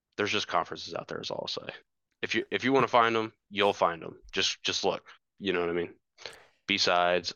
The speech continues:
there's others, isaca, I know, um, there, there was one in Indy, but it got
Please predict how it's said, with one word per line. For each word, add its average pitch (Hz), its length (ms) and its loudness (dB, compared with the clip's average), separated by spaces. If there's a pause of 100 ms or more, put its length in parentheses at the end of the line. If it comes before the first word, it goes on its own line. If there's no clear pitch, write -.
there's 92 320 0
others, 87 500 0
isaca, 87 720 2
I 87 40 2
know, 87 320 2 (120)
um, 85 380 -2 (1200)
there, 98 200 4
there 98 140 2
was 98 180 4
one 90 140 4
in 90 120 0
Indy, 90 240 0
but 87 140 0
it 87 120 -4
got 90 220 0